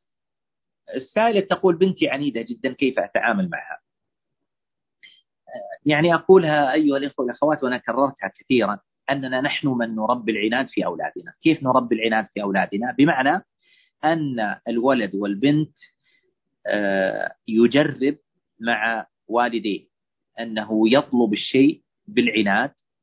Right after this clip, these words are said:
فيقوم الوالدان بتحقيق ذلك بعد عناده. يعني يرفضون في الع-، في البداية، ثم يرفضون ويشتد عناده، يشتد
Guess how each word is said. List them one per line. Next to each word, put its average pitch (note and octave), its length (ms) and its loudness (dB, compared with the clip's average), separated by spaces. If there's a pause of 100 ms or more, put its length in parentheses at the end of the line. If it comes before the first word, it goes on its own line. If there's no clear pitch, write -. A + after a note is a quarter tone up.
(760)
فيقوم A#2+ 540 -2
الوالدان A2+ 880 -4 (220)
بتحقيق - 800 0 (100)
ذلك D#3 340 0
بعد A2 240 0
عناده. F#2+ 580 -4 (400)
يعني F3+ 200 0
يرفضون E3 500 0
في C3 60 -12
الع-، B2+ 320 -4
في - 40 0
البداية، B2 440 2
ثم E3+ 200 -2
يرفضون C3+ 580 0 (260)
ويشتد E3 480 0
عناده، C3 360 -4
يشتد D#3 300 -6